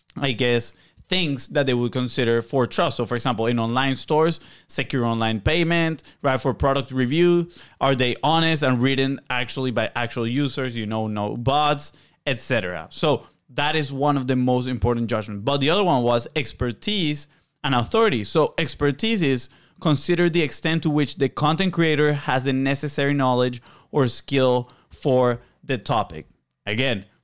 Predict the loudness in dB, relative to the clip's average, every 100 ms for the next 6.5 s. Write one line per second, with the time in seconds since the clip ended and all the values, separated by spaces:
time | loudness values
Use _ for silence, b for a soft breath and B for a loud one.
0 | _ -6 -2 -2 -2 -2 0 0 -2 0
1 | 0 0 -2 0 0 2 2 0 0 0
2 | 0 -4 b -8 -2 0 0 0 0 -2
3 | -2 -6 -2 0 0 -2 -4 -2 -2 -2
4 | 0 2 0 -2 b b _ -6 -4 -2
5 | -2 0 -2 0 -2 0 0 -2 -4 -4
6 | -2 -2 -2 -6 -6